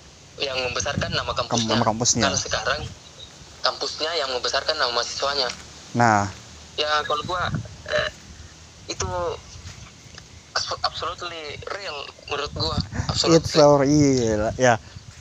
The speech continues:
Speaker 2: Ya, sudah, sudah. Kita nanti bahas di segmen berikutnya. Kita bahas lebih dalam dan lebih menjauh lagi. Jadi, eh,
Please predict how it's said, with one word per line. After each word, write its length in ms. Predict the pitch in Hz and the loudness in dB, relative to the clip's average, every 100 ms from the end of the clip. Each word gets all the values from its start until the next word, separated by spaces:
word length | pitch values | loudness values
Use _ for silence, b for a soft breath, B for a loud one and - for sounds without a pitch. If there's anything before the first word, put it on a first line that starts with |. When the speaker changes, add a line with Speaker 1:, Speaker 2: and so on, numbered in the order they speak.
| - | 2
Speaker 2:
Ya, 100 | 160 151 | 6 8
sudah, 220 | 143 143 | 8 8
sudah. 200 | 151 135 127 | 10 8 8
Kita 240 | 160 156 | 8 6
nanti 160 | 151 165 | 6 6
bahas 400 | 143 120 147 - | 8 8 8 6
di 160 | 139 | 6
segmen 400 | 147 120 - 135 | 8 4 4 6
berikutnya. 400 | 135 113 123 147 | 6 4 2 2
Kita 240 | 127 - 123 | 4 4 6
bahas 200 | 127 123 | 6 4
lebih 160 | 123 123 | 0 4
dalam 400 | 120 113 131 117 - B B B 139 | 6 8 8 6 -2 B B B 4
dan 160 | 139 | 6
lebih 400 | 127 139 170 170 - - - - - - - - - | 4 6 6 6 0 -10 -14 -14 -16 -12 -12 -10 2
menjauh 520 | 143 156 147 123 123 127 | 4 6 8 8 8 8
lagi. 400 | 135 135 127 - - | 8 6 4 2 0
Jadi, 320 | - 147 208 - - - - - | 6 8 6 4 -10 -12 -12 4
eh, 460 | 143 139 139 139 | 8 10 10 10